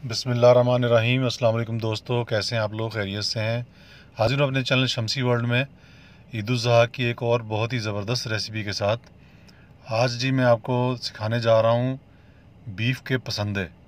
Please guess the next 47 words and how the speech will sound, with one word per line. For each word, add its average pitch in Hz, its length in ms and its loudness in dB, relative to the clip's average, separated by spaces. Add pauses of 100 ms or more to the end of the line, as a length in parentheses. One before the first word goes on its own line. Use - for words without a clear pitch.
(560)
बहुत 113 320 -2
ही 135 120 0
आसान 120 420 2
और 120 200 -2
बहुत 113 220 -2
ही 131 60 -4
ज़बरदस्त 113 460 -4
रेसिपी 117 320 -6
होने 110 180 -2
वाली 101 260 -2
है। 113 180 -2 (680)
पूरी 127 180 2
वीडियो 123 260 0
को 131 160 0
गौर 107 180 -2
से 131 140 -4
देखिएगा, 120 500 0 (380)
कुछ - 220 -6
टिप्स 127 260 -4
भी 139 160 0
हैं 123 100 2
इसमें 117 320 -2 (580)
ताकि 113 240 4
आपको 113 220 4
अच्छे 117 220 -4
से 123 120 -2
रेसिपी 117 360 -2
की 117 100 -4
समझ 117 280 -2
आए। 113 200 2 (640)
और 107 320 0
ये 113 160 -2
आप 113 200 4
ईद 110 140 -6
के 127 120 -6
पहले 110 240 -2
दिन 131 160 -2
भी 131 80 -2
बना 120 220 2
सकते 110 300 -6
हैं, 113 180 0
दूसरे 98 280 -6
दिन 120 140 -2
भी 120 80 -2
बना 113 220 0
सकते 104 280 -8
हैं, 110 200 0